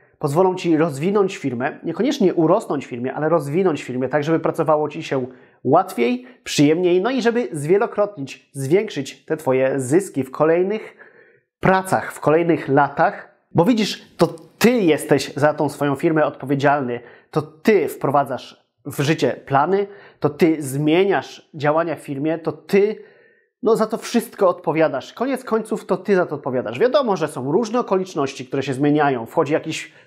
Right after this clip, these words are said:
polski ład, czy, no, zmiany podatków, zmiana rządzących, koronawirus. Wiadomo, że ciężko się na to wszystko przygotować, ale koniec końców to ty musisz się dostosować, to zy-, ty za to odpowiadasz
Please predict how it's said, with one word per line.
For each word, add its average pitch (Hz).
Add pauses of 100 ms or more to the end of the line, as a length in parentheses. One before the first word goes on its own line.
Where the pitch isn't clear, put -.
polski 170
ład, 156
czy, 165 (480)
no, -
zmiany 175
podatków, 175
zmiana 170
rządzących, 170 (800)
koronawirus. 208 (180)
Wiadomo, 226
że 170
ciężko 269
się 262
na 254
to 254
wszystko 240
przygotować, 175 (120)
ale 147
koniec 226
końców 165 (300)
to 143
ty 165
musisz 185
się 208
dostosować, 196 (100)
to 143
zy-, 170
ty 180
za 180
to 185
odpowiadasz 151